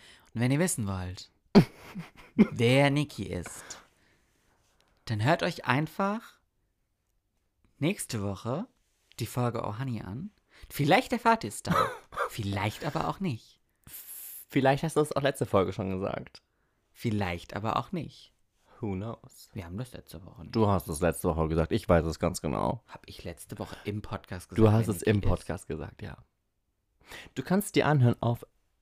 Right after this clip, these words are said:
Speaker 2: Spotify und Apple Podcasts.
Speaker 1: Hab ich letzte Woche
Speaker 2: Ja.
Speaker 1: gesagt, wer sie ist?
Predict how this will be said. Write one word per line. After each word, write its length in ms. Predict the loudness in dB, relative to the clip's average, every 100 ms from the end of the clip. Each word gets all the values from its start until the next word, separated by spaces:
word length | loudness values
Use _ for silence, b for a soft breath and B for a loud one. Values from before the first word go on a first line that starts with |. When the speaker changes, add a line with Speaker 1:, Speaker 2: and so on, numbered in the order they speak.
| -4
Speaker 2:
Spotify 460 | 4 4 2 -4 2
und 240 | 2 2 -4 _ _ -6
Apple 220 | -4 4
Podcasts. 720 | 4 4 -4 -6 -8 -20 -20 -20 _ _ _ _ _ _ _ _ -16 -12
Speaker 1:
Hab 100 | -12 -14
ich 260 | -16 -14 -12
letzte 540 | -14 -12 -12 -8 -8
Woche 240 | -10 -12
Speaker 2:
Ja. 640 | -2 2 6 6 6 6 6
Speaker 1:
gesagt, 120 | 6 4 4 2 2
wer 80 | 0
sie 60 | -4
ist? 180 | -10